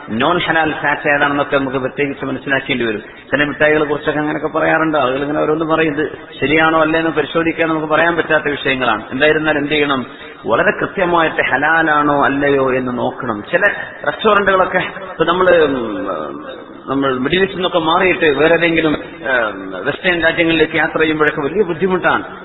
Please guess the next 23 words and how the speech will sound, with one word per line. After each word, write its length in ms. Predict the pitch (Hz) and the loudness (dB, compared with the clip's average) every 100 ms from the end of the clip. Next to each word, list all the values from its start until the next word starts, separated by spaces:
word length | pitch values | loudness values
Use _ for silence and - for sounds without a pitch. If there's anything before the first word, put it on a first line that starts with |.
| - | -6
ഹലാൽ 320 | 156 180 175 | 0 2 2
റെസ്റ്റോറന്റ് 440 | 156 - 175 170 | -2 0 2 2
എഴുതി 200 | 165 170 | 2 2
തന്നാൽ 440 | 175 170 170 165 160 | 2 0 2 2 2
തന്നെ 120 | 165 | 2
അവിടെ 260 | 139 160 143 | 2 2 0
ഹലാൽ 280 | 151 170 | 0 2
ഭക്ഷണം 360 | 170 160 175 156 | 0 -2 0 0
ഉണ്ട് 200 | 165 175 | 2 2
എന്നതിന് 240 | 170 165 | 2 2
അർത്ഥമുള്ളൂ. 400 | 151 - 147 120 | 0 0 -2 -2
എന്ന് 380 | 92 - - 143 | -6 -10 -10 -2
പറഞ്ഞാൽ 300 | 147 165 202 - - - | 0 2 0 -4 -14 -4
പോർക്ക് 320 | 151 175 - | 0 0 2
അവരുണ്ടാക്കുന്ന 640 | 175 165 160 170 165 165 160 | 0 0 2 0 2 0 2
അതേ 360 | 151 170 202 220 | 2 4 4 2
ചട്ടിയിലെടുത്തിട്ടായിരിക്കും 880 | 190 180 170 165 165 160 156 156 151 - - | 0 0 0 -2 0 2 2 0 -2 -6 -4
ഹലാൽ 180 | 160 175 | 0 0
ചിക്കൻ 320 | 151 156 165 | -2 -2 -2
എന്ന് 120 | 160 | 0
പറഞ്ഞിട്ട് 240 | 156 156 151 | 0 0 0
വെക്കുക. 320 | 135 - - - - - - - - - - - 110 | -2 0 -4 -4 -18 -20 -20 -20 -20 -20 -20 -16 -2
ആ 400 | 131 160 147 | 0 2 0